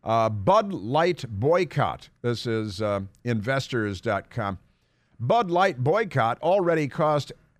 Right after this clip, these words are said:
Tranheuser-Busch, I added the Tranheuser, the actual headline is Bud Light boycott already cost Anheuser-Busch fifteen point seven billion dollars.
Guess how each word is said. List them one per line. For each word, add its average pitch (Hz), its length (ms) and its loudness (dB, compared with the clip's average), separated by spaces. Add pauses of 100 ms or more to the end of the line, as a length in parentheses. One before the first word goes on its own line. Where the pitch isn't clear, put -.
(360)
Tranheuser-Busch, 170 1300 0 (160)
I 120 180 0
added 113 220 0
the 101 100 -6
Tranheuser, 101 580 -6
the 98 180 -4 (220)
actual 110 340 -2
headline 104 340 -2
is 101 100 -8 (300)
Bud 123 180 2
Light 113 220 0
boycott 110 440 -2
already 110 360 0
cost 107 300 -4
Anheuser-Busch 110 760 -4 (300)
fifteen 208 1000 -4
point 175 440 -4
seven 156 520 0
billion 143 680 0
dollars. 117 520 -6